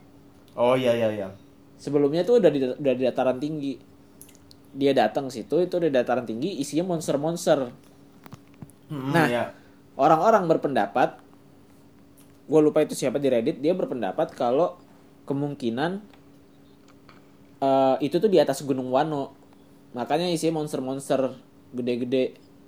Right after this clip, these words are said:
Speaker 2: Makanya babi, babinya yang dilawan Oden itu turun dari situ juga, makanya ukurannya gede.
Speaker 1: Bisa dibantah sih ya.
Speaker 2: Jadi, eh, Golden Lion Shiki itu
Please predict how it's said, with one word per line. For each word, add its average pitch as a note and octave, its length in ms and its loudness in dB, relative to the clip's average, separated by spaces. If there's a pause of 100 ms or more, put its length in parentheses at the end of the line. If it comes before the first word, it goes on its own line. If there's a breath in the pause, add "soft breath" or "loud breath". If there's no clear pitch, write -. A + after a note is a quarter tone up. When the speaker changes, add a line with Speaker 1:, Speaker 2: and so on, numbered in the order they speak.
(120)
Speaker 2:
Makanya D3 360 -2
babi, B2 400 2
babinya A#2+ 800 -4 (500)
yang B2 240 -2
dilawan A2+ 320 -2
Oden B2+ 400 0 (240)
itu B2 240 -4
turun B2+ 240 0
dari A#2 160 0
situ A#2+ 320 -4
juga, C3+ 240 2
makanya B2 240 -6
ukurannya A#2+ 400 -6
gede. A#2 320 -4 (1800)
Speaker 1:
Bisa C#3+ 240 2
dibantah C#3+ 560 6
sih C3 240 -2
ya. D#3 80 -8 (720)
Speaker 2:
Jadi, C3 480 2 (560)
eh, B2 320 2
Golden B2+ 240 2
Lion B2 240 -2
Shiki B2+ 320 -4
itu G3 240 0